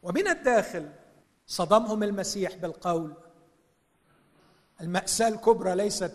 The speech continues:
من الخارج، أني سأسلم لأيدي الأثمة وأقتل، لكن المأساة الحقيقية سوف تأتي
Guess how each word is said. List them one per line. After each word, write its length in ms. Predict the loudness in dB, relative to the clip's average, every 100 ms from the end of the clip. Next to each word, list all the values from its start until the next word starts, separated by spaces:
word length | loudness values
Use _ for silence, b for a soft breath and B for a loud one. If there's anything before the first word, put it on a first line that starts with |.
| -6
من 100 | -4
الخارج، 640 | -4 -2 0 0 -2 -6 -10 -20 -20 _ _ _ _ _ _ _ -6
أني 200 | -6 -4
سأسلم 1160 | -4 -6 -8 -10 -6 0 2 2 2 0 -2
لأيدي 520 | -6 -2 -2 -2 -2
الأثمة 640 | -6 -4 -2 -2 -2 -4 -2
وأقتل، 840 | -2 -2 -2 -4 -10 -6 -6 -6 -16 -20 _ _ _ _ _ _
لكن 180 | -12 -10
المأساة 440 | -8 -8 -6 0
الحقيقية 600 | 0 0 -8 -8 -4 -2 -2
سوف 300 | -4 -4 -4
تأتي 580 | -4 -4 -2 -2 -2